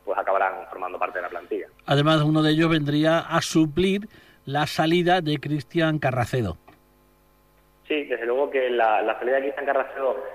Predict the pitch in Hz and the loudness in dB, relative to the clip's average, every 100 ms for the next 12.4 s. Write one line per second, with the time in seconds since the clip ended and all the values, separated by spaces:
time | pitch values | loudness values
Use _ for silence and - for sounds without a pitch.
0 | - - - 139 151 139 135 143 143 123 | -16 -8 -4 -2 0 0 0 0 0 -2
1 | 117 - 110 127 127 120 127 113 110 120 | -4 -6 -4 -2 0 -2 -4 0 2 4
2 | 123 107 110 101 101 101 101 - 123 120 | 2 0 -2 -2 0 -2 -4 -2 0 0
3 | 113 117 110 107 104 113 139 - - - | -2 -10 -6 -2 0 2 0 -2 -12 -18
4 | - 107 - 113 107 110 110 104 - 117 | -10 -10 -6 -2 0 0 0 -2 -2 -2
5 | 117 - 98 98 98 98 98 113 104 110 | -2 -2 -2 0 -2 -2 -2 -4 -4 0
6 | 104 107 - 107 117 117 107 104 104 110 | 0 0 0 0 2 2 0 0 -2 0
7 | 107 101 104 113 117 135 104 95 107 104 | 0 0 -2 -2 -2 -6 -10 -4 -2 0
8 | 104 104 104 98 104 101 107 110 117 123 | -2 -4 -4 -4 -4 -4 -4 -2 0 -2
9 | - - - - - 110 107 107 107 104 | -6 -16 -20 -20 -2 2 4 4 2 2
10 | 104 - 120 120 117 120 127 147 165 196 | 2 2 2 2 0 2 2 2 2 0
11 | - 113 104 95 95 104 101 101 - 107 | -4 -8 -8 -8 -4 -4 -4 -8 -4 -4
12 | 104 107 104 107 | -2 -2 0 -2